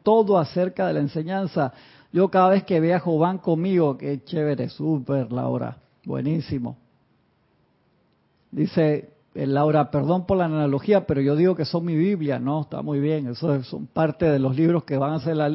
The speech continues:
Biblia de la nueva era, Laura. Mercedes Morales, buenos días, saludos y bendiciones de Barcelona, España, un abrazote, María Mercedes. Víctor,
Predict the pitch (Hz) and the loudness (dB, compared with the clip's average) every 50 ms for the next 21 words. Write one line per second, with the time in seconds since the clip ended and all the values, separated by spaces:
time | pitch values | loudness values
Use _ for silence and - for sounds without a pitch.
0 | - - 156 175 185 185 185 185 170 160 156 147 147 165 175 170 156 156 160 156 | -4 -4 -2 -2 -2 0 0 0 0 0 0 -2 -2 -2 -2 -2 0 0 2 0
1 | 143 135 123 120 117 110 107 - - - _ _ _ _ _ _ _ _ _ _ | 0 0 -2 -4 -4 -6 -10 -12 -16 -18 _ _ _ _ _ _ _ _ _ _
2 | _ _ _ _ _ _ _ - - 151 - - - 190 190 190 165 135 - 160 | _ _ _ _ _ _ _ -8 -6 -6 -4 0 4 4 6 6 4 2 0 0
3 | 160 170 190 190 180 170 160 147 156 147 143 131 131 180 202 208 196 180 151 - | 4 4 6 6 6 4 2 2 2 0 0 0 0 2 4 4 4 2 2 0
4 | 160 147 151 175 175 175 170 160 143 135 131 - 165 170 165 160 147 135 127 123 | 0 0 2 2 2 2 2 0 0 -2 -2 -4 -4 -2 -2 -2 -2 -2 -4 -8
5 | - - - - 143 131 135 151 175 190 185 180 170 151 - - 185 180 196 180 | -12 -14 -12 -8 -6 -4 -2 -2 0 -2 -2 -4 -6 -8 -8 -6 -6 -6 -4 -4
6 | 160 151 151 139 135 123 123 - - 147 139 127 143 135 123 - - 143 135 127 | -4 -2 -2 -2 -2 -4 -4 -6 -6 -8 -6 -6 -6 -6 -6 -6 -10 -12 -10 -10
7 | 131 127 127 127 - - 165 147 143 139 139 127 - - _ - - - - _ | -8 -8 -8 -10 -8 -6 -4 -4 -2 -2 -4 -6 -10 -16 _ -20 -20 -20 -20 _
8 | _ _ - 214 254 262 220 - - - 247 240 220 180 147 123 - | _ _ -4 0 0 0 0 4 6 8 8 10 10 8 6 4 -2